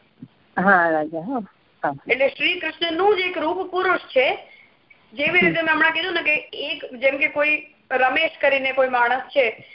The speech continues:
Speaker 2: એ જ વ્યક્તિ ઓફિસમાં જઈને બોસ છે, પોતાના ઘરમાં કોઈકનો દીકરો છે, કોઈકનો પતિ છે. હવે એની પત્ની બોલાવવા આવે તો એનો પતિ છે, માતા પિતા બોલાવે તો એનો દીકરો છે, દીકરી બોલાવે તો એનો પિતા છે,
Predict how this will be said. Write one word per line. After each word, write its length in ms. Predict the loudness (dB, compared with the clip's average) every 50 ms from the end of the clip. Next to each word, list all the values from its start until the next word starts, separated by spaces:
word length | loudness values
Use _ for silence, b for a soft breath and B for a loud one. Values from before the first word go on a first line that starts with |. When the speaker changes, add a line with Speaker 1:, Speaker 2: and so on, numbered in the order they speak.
| B B B -8 -2
Speaker 2:
એ 240 | -2 0 0 0 0
જ 100 | 0 0
વ્યક્તિ 460 | 0 0 0 -2 -6 -6 -4 -4 -2
ઓફિસમાં 680 | 0 2 2 2 2 2 -6 -6 -4 -2 -2 -2 0
જઈને 220 | -2 -2 -2 -2 2
બોસ 280 | 2 4 4 4 2
છે, 220 | 0 0 0 0 0
પોતાના 440 | 2 0 0 2 2 0 2 2
ઘરમાં 300 | 2 2 0 2 0 -2
કોઈકનો 300 | -2 -2 -6 -4 -4 -6
દીકરો 360 | -4 -4 -6 -2 2 2 2 4
છે, 120 | 2 -2
કોઈકનો 320 | -2 -2 -4 -4 -4 -8
પતિ 360 | 0 0 0 0 0 -8 -10 -10
છે. 320 | -4 -2 -4 -4 -4 -8 B B -20 B B 0 2
હવે 220 | 2 4 4 2 0
એની 120 | -4 -4
પત્ની 380 | 2 2 2 2 2 0 -2 -2
બોલાવવા 400 | 2 0 0 2 4 4 4 6
આવે 220 | 4 4 2 0
તો 140 | -2 -2 -2
એનો 240 | 0 0 0 0 2
પતિ 340 | 2 2 0 2 -4 -6
છે, 280 | -4 0 2 2 2 2
માતા 340 | 0 0 0 0 2 0 0
પિતા 240 | 0 0 -2 -2 -2
બોલાવે 400 | 0 -2 0 0 2 2 2 2
તો 120 | 2 0
એનો 160 | -2 -2 -2
દીકરો 380 | -4 -4 -6 -2 4 4 4 4
છે, 180 | 4 -2 -2
દીકરી 340 | -2 -2 -6 -4 -2 -4 -4
બોલાવે 420 | 0 0 0 0 2 2 0 0 0
તો 120 | 0 -2
એનો 160 | 0 0 -2
પિતા 360 | 0 0 -2 2 2 2 2
છે, 280 | 2 0 -4 -4 -4 B